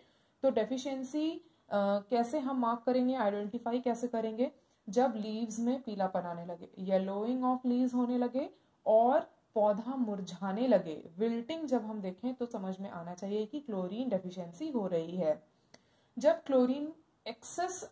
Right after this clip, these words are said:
मात्रा में soil में present हो तो ये plant के लिए toxic हो सकता है। अब हमारे सामने एक सवाल आता है कि, अ, what can happen due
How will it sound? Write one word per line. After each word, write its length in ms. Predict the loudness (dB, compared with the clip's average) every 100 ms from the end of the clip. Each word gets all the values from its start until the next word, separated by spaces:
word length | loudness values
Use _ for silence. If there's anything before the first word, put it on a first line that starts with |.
| -8
मात्रा 420 | -2 -2 0 -2
में 200 | 0 0
soil 300 | 0 2 2
में 160 | 2 -2
present 360 | 0 0 -2 -6
हो 140 | -6 -8 _ _ _
तो 80 | 0
ये 260 | 0 2 0
plant 400 | 0 -4 -4 -4
के 160 | -4
लिए 240 | -2 0 0
toxic 680 | 0 -2 -4 -2 -2 -2 -14 _ 2
हो 100 | 2
सकता 420 | 2 -2 2 2
है। 280 | 2 -2 -4 _ _ _ _ _ _ _ 2
अब 180 | 2 2
हमारे 380 | 0 2 2
सामने 320 | 2 2 2 2
एक 200 | -2 0
सवाल 360 | 2 2 4
आता 240 | 2 4 0
है 240 | 0 -4
कि, 440 | -4 -4 -2 -4 -6 _ _ _
अ, 220 | 0 2 0 -6 _ _ _ _ _ _ _ -14
what 340 | 0 4 4 4 0
can 140 | -2
happen 540 | -2 -2 -2 0 0 2
due 180 | -2